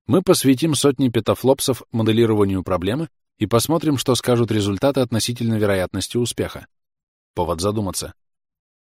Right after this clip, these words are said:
Если на такой скорости, как у нас сейчас, пролететь сквозь внешние слои Солнца,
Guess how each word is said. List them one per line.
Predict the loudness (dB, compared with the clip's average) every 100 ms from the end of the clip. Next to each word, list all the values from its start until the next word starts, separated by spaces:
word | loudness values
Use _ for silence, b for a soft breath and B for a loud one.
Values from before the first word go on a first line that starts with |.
| -8
Если | -2 -2 0 0
на | 0
такой | 2 2 2
скорости, | 2 2 2 0 -6
как | -4 -2
у |
нас | -2 -2
сейчас, | -4 -2 -2 -4
пролететь | -4 0 0 2 0 0
сквозь | -2 -2
внешние | 0 -2 0 -2 -2
слои | 0 0
Солнца, | 0 -4 -6 -8